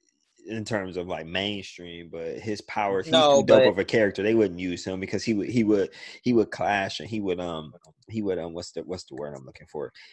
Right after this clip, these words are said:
Speaker 1: He, it, it would, it would clash with Superman
Speaker 2: Clash with
Speaker 1: too much.
Speaker 2: Superman.
Speaker 1: Way
Speaker 2: Yeah, I
Speaker 1: too
Speaker 2: mean,
Speaker 1: much.
Speaker 2: yeah, he has similarity. I mean, he's got some recognition because of the fact that, you know, Static,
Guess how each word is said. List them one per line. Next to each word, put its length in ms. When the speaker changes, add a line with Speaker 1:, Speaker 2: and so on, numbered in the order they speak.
Speaker 1:
He, 320
it, 200
it 60
would, 160
it 80
would 160
clash 380
with 80
Superman 280
Speaker 2:
Clash 120
with 140
Speaker 1:
too 80
much. 80
Speaker 2:
Superman. 280
Speaker 1:
Way 200
Speaker 2:
Yeah, 140
I 40
Speaker 1:
too 60
Speaker 2:
mean, 260
Speaker 1:
much. 80
Speaker 2:
yeah, 60
he 120
has 180
similarity. 460
I 100
mean, 360
he's 180
got 220
some 320
recognition 840
because 400
of 60
the 60
fact 300
that, 380
you 100
know, 380
Static, 600